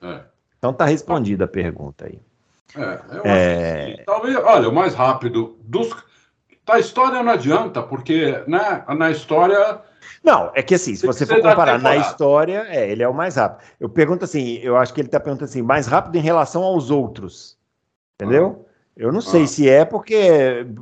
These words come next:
Speaker 2: eu acho que, por exemplo, mais rápido em relação aos outros, eu vou voltar lá nos anos noventa e falar que aquela Williams lá de noventa e dois era mais rápida em relação aos outros, né?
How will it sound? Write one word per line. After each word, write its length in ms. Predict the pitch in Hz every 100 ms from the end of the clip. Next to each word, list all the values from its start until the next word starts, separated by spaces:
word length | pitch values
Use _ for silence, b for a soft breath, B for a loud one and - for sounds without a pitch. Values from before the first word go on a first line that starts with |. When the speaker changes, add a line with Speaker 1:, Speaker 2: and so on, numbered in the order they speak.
| -
Speaker 2:
eu 160 | 135 123
acho 140 | 135
que, 60 | -
por 100 | 156
exemplo, 160 | 123 120
mais 160 | 135 107
rápido 300 | 127 - 120
em 40 |
relação 360 | 120 117 113 117
aos 220 | 117 101
outros, 200 | 131 220
eu 60 | 240
vou 120 | 156
voltar 320 | 139 127 123
lá 120 | 117
nos 160 | 117 113
anos 180 | 117 117
noventa 340 | 120 110 139
e 20 |
falar 160 | - 196
que 100 | 139
aquela 280 | 123 131 117
Williams 480 | 113 110 104 101 98
lá 220 | 101 95
de 120 | 98
noventa 360 | 95 95 98 113
e 60 |
dois 260 | 90 98 131
era 160 | 208
mais 200 | 240 95
rápida 480 | - 98 - 85 - -
em 80 | 92
relação 400 | 101 95 - 104
aos 220 | 87 82
outros, 400 | 95 - - 85
né? 220 | 101 127